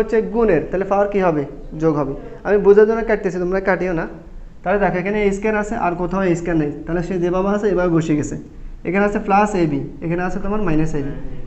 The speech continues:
যেহেতু যোগ করতেছি তাহলে প্লাস এ বি মাইনাস এ বি জিরো না? তারপরে দেখো এখানে আছে মাইনাস এ সি,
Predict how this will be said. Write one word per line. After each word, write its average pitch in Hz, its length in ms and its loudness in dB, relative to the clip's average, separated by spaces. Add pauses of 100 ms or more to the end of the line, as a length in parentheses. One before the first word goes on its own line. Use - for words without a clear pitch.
যেহেতু 170 260 2
যোগ 214 100 8 (100)
করতেছি 220 380 2
তাহলে 190 220 -2
প্লাস 185 240 0
এ - 60 -2
বি 208 140 0
মাইনাস 185 260 -4
এ - 60 -
বি 208 80 -4 (180)
জিরো 165 240 2
না? 247 60 -2 (920)
তারপরে 202 300 4
দেখো 170 220 2
এখানে 202 180 0
আছে 220 100 -4 (100)
মাইনাস 240 300 4 (120)
এ - 20 6 (100)
সি, 147 100 -4